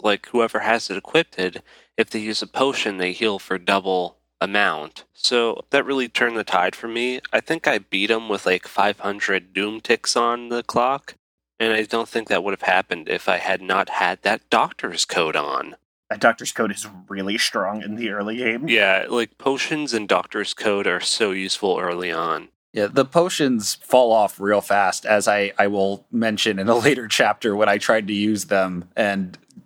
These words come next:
Speaker 3: just end up getting wrecked because I couldn't heal fast enough.
Speaker 2: Well,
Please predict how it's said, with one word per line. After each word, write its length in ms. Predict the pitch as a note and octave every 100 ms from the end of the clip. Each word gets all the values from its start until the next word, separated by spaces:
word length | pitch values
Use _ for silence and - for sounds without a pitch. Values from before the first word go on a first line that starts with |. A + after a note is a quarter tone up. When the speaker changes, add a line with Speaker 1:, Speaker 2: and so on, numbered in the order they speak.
| _
Speaker 3:
just 220 | - - - _ -
end 160 | A2
up 120 | A2 -
getting 240 | F#2+ F2+
wrecked 400 | F2 F#2 - -
because 220 | F#2+ G2+ F#2+
I 60 |
couldn't 200 | G#2 F#2+
heal 200 | F#2 F#2
fast 260 | F#2 F2 F2+
enough. 220 | E2+ F2 _ _ _ -
Speaker 2:
Well, 320 | E3 D#3+